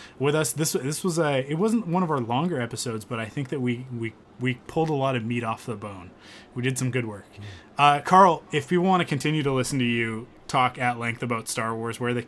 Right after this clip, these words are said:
Speaker 1: where can they do that?
Speaker 2: Uh, we're, uh, the Wampus Lair Podcast. You can find us on the Star Wars Report website, star wars report dot com. Um, but, uh, we're on social media at Wampus Lair, Facebook, Wampus Lair Podcast. We have an Instagram now.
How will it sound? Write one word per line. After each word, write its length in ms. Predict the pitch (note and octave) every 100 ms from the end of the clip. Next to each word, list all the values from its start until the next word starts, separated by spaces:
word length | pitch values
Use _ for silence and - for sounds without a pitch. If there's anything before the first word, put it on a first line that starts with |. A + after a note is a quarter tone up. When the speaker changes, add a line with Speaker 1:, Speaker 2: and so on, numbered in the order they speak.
| -
Speaker 1:
where 100 | B2+
can 140 | B2+
they 80 | B2
do 140 | A2+ G#2+
that? 140 | F#2+ - - - - - - - - -
Speaker 2:
Uh, 420 | C3 C3 C3 B2+ A2+ G2+ A#2+
we're, 380 | C#3 C#3 C3+ B2
uh, 280 | A#2+ A#2 A#2 - -
the 80 | B2
Wampus 240 | B2+ B2+
Lair 100 | C#3
Podcast. 460 | C3+ E3+ D#3 D#3+ D3+
You 60 | -
can 80 | B2+
find 200 | C#3 B2+
us 120 | A#2+
on 420 | A#2 A2 G#2+ G#2 -
the 80 |
Star 180 | - C3+
Wars 160 | C#3+ C#3+
Report 260 | D3 D3+ D#3+
website, 480 | D3 - D3 D#3+
star 260 | - - A2
wars 120 | A#2
report 260 | G#2+ B2 A#2+
dot 160 | A2
com. 320 | - A2 B2 B2+ - - - - - -
Um, 540 | D#3 C3+ B2+ B2 A#2+ A2+
but, 280 | C3 B2+ B2
uh, 180 | B2+ A2+
we're 100 | B2 D#3
on 80 |
social 260 | D#3 F3 F#3
media 400 | G3+ G3+ F#3+ F#3
at 160 | C3+ C3
Wampus 360 | D#3 D#3 D3+
Lair, 460 | D3 C#3+ C#3+ C#3 B2+ - - - -
Facebook, 400 | B2+ B2+ C3+ C3
Wampus 280 | A#2+ A2+ A2
Lair 140 | A#2
Podcast. 640 | A2+ A#2 A#2 - A2+ A2 -
We 60 |
have 80 | A2
an 120 | A2+
Instagram 400 | B2 - B2 A#2 A2
now. 420 | G#2+ G#2+ G#2+